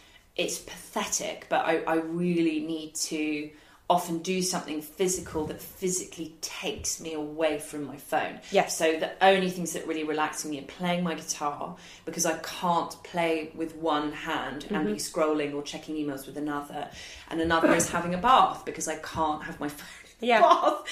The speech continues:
Speaker 1: Um,
Speaker 2: I, I would say the same things, but also adding massage to it.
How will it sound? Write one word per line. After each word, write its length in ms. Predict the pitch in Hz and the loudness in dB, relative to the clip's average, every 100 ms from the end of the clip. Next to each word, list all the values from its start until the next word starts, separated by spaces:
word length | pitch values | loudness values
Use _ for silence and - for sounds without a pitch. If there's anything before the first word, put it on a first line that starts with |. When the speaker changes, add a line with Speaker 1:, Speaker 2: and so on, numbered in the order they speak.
| - - - | -8 -10 -2
Speaker 1:
Um, 440 | - 208 202 220 202 | 4 6 6 4 8
Speaker 2:
I, 260 | 208 196 | 8 8
I 140 | 202 202 | 8 8
would 140 | 214 | 6
say 160 | 214 190 | 2 0
the 80 | 180 | 2
same 180 | 180 | 0
things, 160 | 185 170 | -2 -4
but 120 | - | -4
also 180 | 175 170 175 | -6 -2 0
adding 300 | 170 170 165 | 0 -2 -4
massage 460 | 165 - 170 180 | -6 -2 -2 -2
to 160 | - 175 | -4 0
it. 160 | 208 | 0